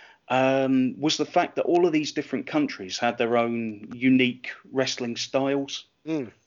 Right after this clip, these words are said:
Speaker 1: which I think is, is lost a little bit nowadays because everything's, you know, sort of more of a hybrid kind of, you know, it, it's, it's much of a muchness, um,
Speaker 2: Yeah.
Speaker 1: with everyone drawing on various influences from around the world. But, I mean, back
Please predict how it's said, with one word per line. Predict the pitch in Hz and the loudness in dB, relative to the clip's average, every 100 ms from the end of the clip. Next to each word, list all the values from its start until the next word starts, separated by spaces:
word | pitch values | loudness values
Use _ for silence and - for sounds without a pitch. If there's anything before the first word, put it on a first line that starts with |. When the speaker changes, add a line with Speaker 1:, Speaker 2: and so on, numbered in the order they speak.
| _ _ | _ _
Speaker 1:
which | 147 139 - | 2 4 2
I | 151 | 0
think | - 202 214 175 | 0 2 4 4
is, | 156 143 - - | 0 0 -8 -10
is | 123 | -4
lost | 135 156 - - | -2 -2 -2 0
a | |
little | 143 101 | 0 0
bit | 135 - | -2 0
nowadays | 135 127 127 127 | 0 0 0 -2
because | 127 120 127 | -4 -4 0
everything's, | 131 123 131 117 113 - - - | 0 -2 -4 -4 -4 -8 -12 -2
you | 139 | -2
know, | 104 | -2
sort | 101 131 113 | -4 -4 -4
of | |
more | 117 127 113 | 0 0 0
of | |
a | 110 | -4
hybrid | 127 123 117 107 101 - _ | -2 -4 -2 -4 -6 -10 _
kind | - 110 107 | -4 -4 -2
of, | 104 101 98 - _ - - - _ | -2 -4 -8 -20 _ -20 -20 -20 _
you | 123 | 0
know, | 110 | 0
it, | 104 - | 0 -2
it's, | 139 131 - - | 0 0 0 -2
it's | 151 - | -2 0
much | 135 - | -2 -2
of | |
a | 113 | -2
muchness, | 117 123 - 101 98 - - | -2 -2 -6 -6 -6 -8 -6
um, | 101 107 104 | -6 -2 0
Speaker 2:
Yeah. | 160 | 0
Speaker 1:
with | 113 | 0
everyone | 120 123 117 113 | -2 -2 -4 -4
drawing | 120 127 120 113 | 0 2 2 0
on | 113 107 107 107 - - _ _ | -2 -2 -8 -12 -20 -20 _ _
various | 127 123 123 123 117 110 104 - | -6 0 2 2 0 -2 -4 -6
influences | 127 135 131 110 104 - 110 | -4 -4 -2 -4 -4 -6 -6
from | - 110 | -6 -4
around | 104 104 | -4 -4
the | 104 | -4
world. | 95 92 95 | -4 -4 0
But, | - | 4
I | |
mean, | 131 135 139 | 6 6 4
back | 139 185 - | 2 -2 -2